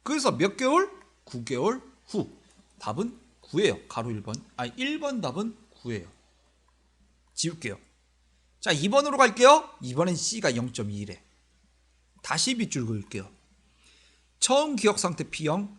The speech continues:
T 개월 후 기억 상태 P. 처음 기억 상태가 구십이래요. 어? 피 영이네요. 이때 사 개월 후, 어? 개월이 나왔네요.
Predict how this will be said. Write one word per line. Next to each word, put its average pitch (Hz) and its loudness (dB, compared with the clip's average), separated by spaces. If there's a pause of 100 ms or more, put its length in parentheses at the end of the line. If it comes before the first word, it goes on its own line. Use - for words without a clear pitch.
T - -8
개월 185 0
후 277 -8
기억 - -6
상태 151 -8 (260)
P. - -10 (640)
처음 285 6
기억 185 0
상태가 156 -4
구십이래요. 151 -4 (360)
어? - 4 (200)
피 220 -6
영이네요. 139 -2 (440)
이때 233 4 (200)
사 - -2
개월 214 4
후, 165 -4
어? 262 0 (600)
개월이 202 -4
나왔네요. 110 -6